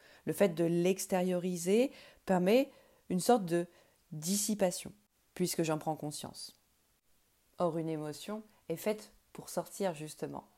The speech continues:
Elle fait, elle est faite pour être extériorisée. C'est comme un, un émoi intérieur, un mouvement interne qu'il doit s'exprimer à l'extérieur de moi.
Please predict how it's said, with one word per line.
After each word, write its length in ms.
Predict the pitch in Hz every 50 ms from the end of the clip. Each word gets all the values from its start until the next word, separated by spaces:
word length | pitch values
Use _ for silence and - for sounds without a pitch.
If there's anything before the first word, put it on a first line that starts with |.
| _ -
Elle 100 | 170 160
fait, 240 | - - 190 185 -
elle 120 | 180 165 165
est 60 | 175
faite 240 | - - 233 226 -
pour 140 | 190 170
être 140 | 165 175 - -
extériorisée. 920 | 180 196 202 - - - 185 180 180 175 175 - 175 170 151 - 135 - _ _ _ _ _ _ _ - - -
C'est 160 | - - 202
comme 220 | - 233 240 226
un, 160 | 196 175 170 - -
un 140 | 175 175
émoi 280 | 175 185 185 185 190 190
intérieur, 560 | 180 180 180 196 185 190 180 170 156 160 160
un 60 | 165
mouvement 500 | 160 170 185 208 202 202 202 196 196 202
interne 540 | 196 185 175 170 - 185 175 214 247 233 185 - - - - _
qu'il 160 | - - 190 185
doit 340 | 165 180 190 214 226 220 - - - - _
s'exprimer 800 | - - - 277 269 - - - - 233 214 208 202 202 208 208 - - -
à 120 | - - 180
l'extérieur 560 | 180 202 220 214 - - 202 180 175 175 165
de 80 | 165 151
moi. 180 | 135 107 -